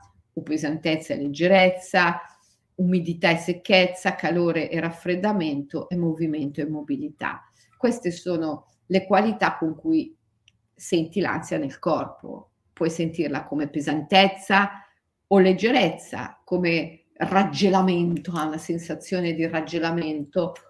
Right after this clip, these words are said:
o di, eh, super calore bruciante e così via, no? E, ehm, quindi dove la sento, come la sento, dove la sento, come la sento.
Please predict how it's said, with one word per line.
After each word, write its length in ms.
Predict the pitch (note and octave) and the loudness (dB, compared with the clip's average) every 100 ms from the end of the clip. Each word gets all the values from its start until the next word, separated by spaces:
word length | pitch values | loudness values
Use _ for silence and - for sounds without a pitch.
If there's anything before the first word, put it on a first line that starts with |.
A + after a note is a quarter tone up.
| _ - | _ 6
o 280 | A#3+ B3+ | 10 10
di, 340 | F3 G#3+ G3+ - - | 8 2 0 -6 -12
eh, 720 | - C3+ C#3 C3+ C#3+ F#3+ D#3 | -6 -2 0 2 2 2 0
super 600 | - - B3+ A3+ G#3+ - | -2 -2 0 4 4 2
calore 800 | - E3+ F#3 E3+ D3 D3+ D#3 B2+ | 0 2 2 2 0 -2 -4 -6
bruciante 1160 | D#3+ F#3+ G3+ - F#3+ D3 D3 C#3 - - - - _ - | -2 -2 0 4 4 4 0 -8 -10 -12 -12 -14 _ -8
e 160 | F#3 | -6
così 320 | F3+ F3 E3 | 0 0 0
via, 360 | E3 C3+ - C2+ | -4 -4 -8 -6
no? 300 | F#3+ G#3+ - _ _ _ _ _ _ | -4 -6 -8 _ _ _ _ _ _
E, 300 | F3+ E3 - | -4 -4 -2
ehm, 560 | F3+ D#3 C#3 C3+ - - _ - | -4 -2 -4 -8 -12 -16 _ 2
quindi 460 | - A#3 F#3+ F#3 | 4 4 0 2
dove 360 | F#3 G#4 C#4+ A3 | 8 8 8 6
la 120 | G#3+ | 4
sento, 680 | G#3+ A3 F3+ F3 - B3 B3 | 0 0 0 -2 -2 -4 -2
come 380 | - F#4+ D4 G3+ | 2 6 6 4
la 120 | E3 | -2
sento, 540 | - E3+ D3+ D3+ - | -4 -4 -4 -6 -6
dove 420 | E3+ F#3 G4 A#3+ G3 | -2 4 6 6 2
la 120 | G3+ | 0
sento, 600 | - A#3+ G#3+ G#3+ G#3+ - | -2 -2 0 -2 -4 -4
come 340 | C4 A3 G3 | 0 2 2
la 140 | D#3+ E3 | -2 -6
sento. 680 | - D2+ D3+ - - - | -8 -10 -10 -14 -18 -20